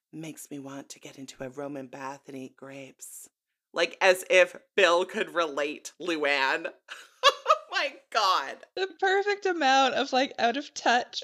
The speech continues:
Speaker 2: while still being
Speaker 1: Yes.
Speaker 2: incredibly relatable.
Speaker 1: Yeah. <laughs>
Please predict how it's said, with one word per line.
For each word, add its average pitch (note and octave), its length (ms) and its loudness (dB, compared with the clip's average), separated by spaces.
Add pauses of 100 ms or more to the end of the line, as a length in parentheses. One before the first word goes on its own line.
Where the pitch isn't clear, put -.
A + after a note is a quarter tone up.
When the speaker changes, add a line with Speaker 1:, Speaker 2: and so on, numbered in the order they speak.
Speaker 2:
while A#3 240 2
still D4+ 300 0
being C4+ 220 -2
Speaker 1:
Yes. A3 100 0
Speaker 2:
incredibly B3+ 460 0
relatable. G3+ 760 4
Speaker 1:
Yeah. F#4+ 260 2 (200)
<laughs> F4+ 80 0